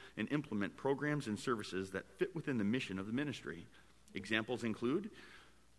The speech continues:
Beacon developing Bible studies and one-on-one advising, providing access to biblically based counseling and access to legal services. You see, Beacon of Hope desires to be an open and available to the community five days a week, which requires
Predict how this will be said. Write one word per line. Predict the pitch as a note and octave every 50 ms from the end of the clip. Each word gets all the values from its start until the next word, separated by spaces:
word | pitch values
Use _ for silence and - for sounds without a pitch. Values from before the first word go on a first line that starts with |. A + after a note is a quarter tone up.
| - - -
Beacon | B2 C3 C3 D#3+ D#3+ D#3 D3+ - A#2+
developing | A2 G2+ B2 B2 C#3+ C#3 C3 C#3 A#2 A2
Bible | G2 A2+ - E3+ D#3 B2+
studies | A#2 - - G2 F#2 G#2+ C3+ D#3 - -
and | A2 G#2+ F#2 F2+
one-on-one | G2+ G2+ G#2+ A2 A2+ A2 A#2 A#2+
advising, | C3 B2+ A#2+ B2+ C3 C#3+ C3 - F#2 - - - - - - - - - - - - - - - - - - -
providing | C3+ A#2+ A2 B2+ C3+ D3 D3+ D3 - C#3+
access | D#3+ F3 E3+ - - B2 A2+ -
to | - A#2+
biblically | A2 C3 C3+ C#3+ D3+ C#3 - D#3+ D3+
based | B2 C#3+ C#3+ C#3 C3+ - -
counseling | - D#3 E3 E3+ - - G2 F2+ F#2+ G2+ -
and | G#2 G2+ -
access | F#2+ G2 F#2+ - - G#2+ G#2 G2+ - - - - -
to | - A2
legal | G#2+ A2+ A2 F2+ E2+
services. | - - F#2+ E2+ D#2+ D#2+ - - - - - - - - - - - - - - - - - - -
You | A2 G#2
see, | - - C3 A#2+
Beacon | - A#2+ D3+ D3 E3 D3
of | C3
Hope | G#2+ B2+ A#2+ - -
desires | G#2 F#2 - F#2+ F#2 G#2+ A#2 B2 -
to | - A2
be | G#2 F#2+
an | F2+ -
open | G2 A2+ A#2 C#3+ C3+
and | A#2+ A2 G#2+ G#2+ - -
available | G#2 F2+ G#2+ A#2 A#2+ A#2+ A2+ A#2+ B2+
to | A#2+ - A2+
the | G2 G#2+
community | - - G#2+ G2+ F#2 F2+ F#2 F#2
five | - - A#2 G#2 G#2+ A2 A2+ A2
days | G#2+ G#2 G2+ G2 F2+
a | G2+
week, | F#2 G2 F#2 F2+ - - - - - - - - - - - - - - - -
which | A2 A2+ A2+ - -
requires | B2 A2+ A2 - - - - D3 C#3 C3 B2+ A2+